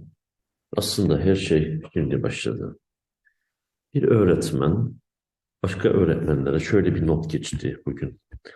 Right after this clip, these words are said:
"Öğrencilerimin yarısından çoğu şehri terk etmiş.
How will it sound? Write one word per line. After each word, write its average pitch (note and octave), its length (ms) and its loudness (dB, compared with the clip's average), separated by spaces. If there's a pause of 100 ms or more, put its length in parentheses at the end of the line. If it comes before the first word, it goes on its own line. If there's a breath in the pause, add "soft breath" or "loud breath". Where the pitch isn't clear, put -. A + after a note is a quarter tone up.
(420 loud breath)
"Öğrencilerimin D#2+ 840 2
yarısından C#2+ 680 0
çoğu D2 600 -2
şehri E2 420 -4
terk - 280 -2
etmiş. - 680 -10